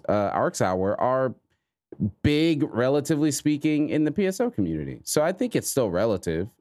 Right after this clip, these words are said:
when, you know, when we see N G S come out and it blows up like World did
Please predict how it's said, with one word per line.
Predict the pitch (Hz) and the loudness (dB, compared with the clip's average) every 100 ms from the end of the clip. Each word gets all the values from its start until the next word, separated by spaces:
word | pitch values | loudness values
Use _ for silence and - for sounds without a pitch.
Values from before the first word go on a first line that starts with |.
| - | -2
when, | 104 107 104 - | 0 0 0 0
you | 110 | 0
know, | 107 92 | 0 0
when | 92 98 | 0 0
we | 104 | 0
see | 110 - 135 123 120 113 113 _ _ _ _ _ _ _ _ _ _ _ _ _ _ _ _ - - _ _ _ | 0 0 0 2 0 -2 -4 _ _ _ _ _ _ _ _ _ _ _ _ _ _ _ _ -14 -14 _ _ _
N | - 123 | -2 0
G | 98 110 | 2 0
S | 147 | 0
come | - 120 | 0 0
out | 98 101 107 | 0 0 -2
and | 95 | -2
it | 87 | -2
blows | 90 104 107 | 0 0 0
up | 107 104 | 0 0
like | 107 98 | -2 -2
World | 92 127 139 - | 0 0 0 -2
did | 90 92 107 | -2 0 -2